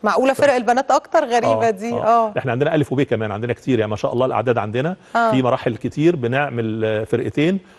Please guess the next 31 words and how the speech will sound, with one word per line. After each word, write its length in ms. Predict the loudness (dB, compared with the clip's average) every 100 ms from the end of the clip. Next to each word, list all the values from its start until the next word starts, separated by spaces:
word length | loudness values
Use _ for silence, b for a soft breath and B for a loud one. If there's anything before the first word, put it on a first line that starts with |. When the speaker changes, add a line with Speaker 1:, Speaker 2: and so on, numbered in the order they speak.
| b
Speaker 2:
كل 240 | 0 2 2
فرقه 220 | 0 0
مكونه 480 | -2 0 0 2 0
من، 280 | -2 -2 -4
آه، 460 | -4 -4 -4 -6
خمسة 320 | -2 -2 0
وعشرين، 600 | 0 0 -2 -2 0 -4
آه، 320 | -6 -6 -8 -10 b b b -6
بنت، 400 | -2 0 0 -4 -16 _ _ _
Speaker 1:
مم. 220 | -4 -4 -10 -20 -20 _
Speaker 2:
فرقتين. 460 | -2 -2 0 -2 -4 -14 _ _
Speaker 1:
صحيح. 480 | -4 -2 0 -4 -4 -6
Speaker 2:
فيبقى 200 | -4 -4
الف-، 100 | -2
Speaker 1:
صحيح. 180 | 0
Speaker 2:
يبقى 140 | 0 -2
الفرقتين 360 | -2 0 -2
خمسين 460 | 0 -4 -2 0 2
بنت. 260 | 0 0 -8 -20 _ _ 0
Speaker 1:
اه، 180 | 0 -2 B B B
طيب، 160 | -4 -4 -4
Speaker 2:
آه. 20 |
Speaker 1:
خلينا 320 | 0 2 2 2
نتكلم، 580 | 0 2 2 2 2 2
آه، 320 | 2 2 0 -8 _ _ _ b b b b _ -16 -6
الدنيا 300 | 0 2 2
عامله 180 | 2 0
ازاي 260 | 2 -2
في 120 | -2 -8
قطاع 220 | -4 -4
الناشئين؟ 440 | -4 -8 -12 -14